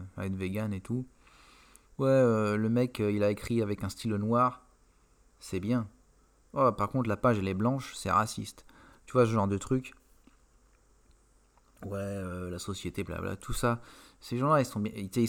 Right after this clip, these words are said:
ils mettent sur Facebook, euh, sur Twitter, euh, ils mettent, euh, tu vois, il y a, il y a Black Lives Matters, like, euh, Matters, il,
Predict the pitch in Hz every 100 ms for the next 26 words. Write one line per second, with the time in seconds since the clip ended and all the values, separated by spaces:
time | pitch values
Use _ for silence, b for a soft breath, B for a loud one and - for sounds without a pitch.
0 | - 120 117 110 110 - 107 107 110 117
1 | 120 113 107 101 - 101 107 95 110 107
2 | 107 101 95 95 95 95 98 b b b
3 | b b b b b - _ _ 117 107
4 | 107 101 107 101 - 110 104 98 92 104
5 | 104 101 98 107 110 107 95 98 101 110
6 | 107 107 - 95 95 - 98 98 95 101
7 | 104 107 113 113 101 95 95